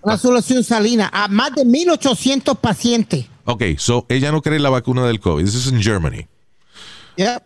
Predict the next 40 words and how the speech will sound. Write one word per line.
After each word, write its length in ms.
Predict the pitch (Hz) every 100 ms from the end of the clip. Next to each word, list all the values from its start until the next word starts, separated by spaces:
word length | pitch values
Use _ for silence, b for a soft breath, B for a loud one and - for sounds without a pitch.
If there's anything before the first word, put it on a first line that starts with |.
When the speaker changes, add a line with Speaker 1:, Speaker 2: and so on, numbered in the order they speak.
| -
Speaker 2:
Y 140 | 107
en 160 | 104 101
vez 160 | 117 120
de 260 | 139 131
ponerle 460 | 127 113 110 123 127
la 100 | 127
vacuna 380 | 131 123 120 113
a 40 |
la 80 | 110
gente, 220 | 117 107
lo 80 | 101
que 60 | 95
hacía 140 | 104
era 140 | 117
que 80 | 113
le 80 | 117
ponía 580 | 101 101 110 117 113 107
un 320 | 113 113 101
placebo, 640 | - 113 - 113 87 78 - _ _ _ _
que 140 | 98
es 60 | 104
una 200 | 117 117
solución 380 | 110 107 110 110
salina, 440 | 110 101 85 71 _ _ _ _ _ _ _
que 100 | -
no 120 | 107 151
hace 160 | 170
nada, 200 | 190 139
es, 380 | 127 135 127 131 120
es 80 | 127
literalmente 800 | 127 120 120 123 139 131 131 120
agua 400 | 135 131 120 107
y, 300 | 95 87 71 _ _ _ -
you 80 |
know, 280 | 95 82 76
sodium 680 | 69 117 139 104 90 73 62 - -
with 200 | 92 92 78
something 420 | - 107 101 95
else. 180 | 87 - B B B B B
Speaker 1:
Right. 160 | 185 185